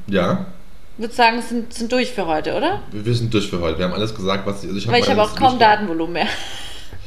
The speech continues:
Speaker 1: Siehst du, du musst dir deine Datenspeicher sichern.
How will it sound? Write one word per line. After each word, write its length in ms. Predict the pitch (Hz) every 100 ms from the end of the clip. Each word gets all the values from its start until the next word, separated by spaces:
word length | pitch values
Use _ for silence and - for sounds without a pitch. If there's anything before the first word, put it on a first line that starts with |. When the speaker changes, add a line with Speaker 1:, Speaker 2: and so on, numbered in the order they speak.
| - -
Speaker 1:
Siehst 220 | 123 123
du, 60 | 190
du 80 | 123
musst 240 | 123 123
dir 60 | 120
deine 260 | 113 113
Datenspeicher 840 | 101 113 120 135 123 - 113 117
sichern. 600 | 101 104 - 131 135 143